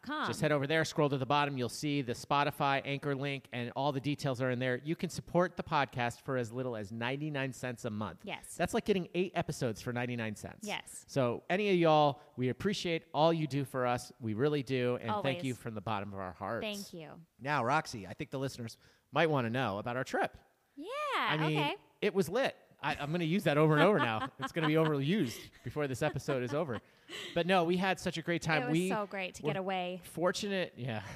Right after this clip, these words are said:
Speaker 2: <laughs> Roxy's definitely looking into, yeah. Anyway, well, they'll hear in our Meet the Littles guest
Speaker 1: Sure.
Speaker 2: today.
Speaker 1: Yep. Yep.
Speaker 2: Okay.
Speaker 1: Mm-hmm.
Speaker 2: More about that. About
Speaker 1: Yes.
Speaker 2: seeking out alternate methods from buying a house, I guess you would say.
Speaker 1: Yep.
Speaker 2: But let's just, I mean, so we left Monday, actually.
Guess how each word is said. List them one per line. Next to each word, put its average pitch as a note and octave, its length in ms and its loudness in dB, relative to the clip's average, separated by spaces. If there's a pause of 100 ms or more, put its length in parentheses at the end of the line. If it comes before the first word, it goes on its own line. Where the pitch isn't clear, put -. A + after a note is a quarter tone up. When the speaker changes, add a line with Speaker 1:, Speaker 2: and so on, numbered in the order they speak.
(260)
Speaker 2:
<laughs> - 300 -10
Roxy's B2+ 380 0
definitely B2 340 -2
looking B2 260 -6
into, A#2 240 -6 (460)
yeah. G#2 100 -6 (240)
Anyway, A#2+ 260 -4 (200)
well, D3 260 2
they'll E3+ 140 2
hear C#3+ 420 2 (120)
in C#3+ 120 0
our B2+ 240 0
Meet D3 160 2
the C3+ 60 -2
Littles C3 300 4
guest - 560 -6
Speaker 1:
Sure. A#3+ 380 -2
Speaker 2:
today. C#3+ 460 0
Speaker 1:
Yep. A#3 200 -4
Yep. A#3+ 100 0
Speaker 2:
Okay. A#2+ 300 -4
Speaker 1:
Mm-hmm. A#3 420 -6
Speaker 2:
More D3+ 200 4
about B2 280 0
that. B2 320 -2
About A2 200 -2
Speaker 1:
Yes. G2+ 120 -8
Speaker 2:
seeking D3+ 380 -4
out C3 200 0 (140)
alternate F3+ 480 -2
methods D3+ 340 -4
from B2+ 120 -6
buying A2+ 260 -6
a A2 40 -8
house, G3 280 0
I A#2 60 -2
guess G2 220 -6
you G#2 60 -8
would F#2 120 -8
say. G#2 260 -8
Speaker 1:
Yep. G3+ 220 -8 (480)
Speaker 2:
But F#3+ 420 -2 (180)
let's G3 240 -4
just, F3+ 220 -6
I D#3+ 60 0
mean, D#3 160 0
so F3 180 2
we C#3+ 140 0
left F#3 300 0
Monday, C3 340 -2
actually. F#2+ 600 -6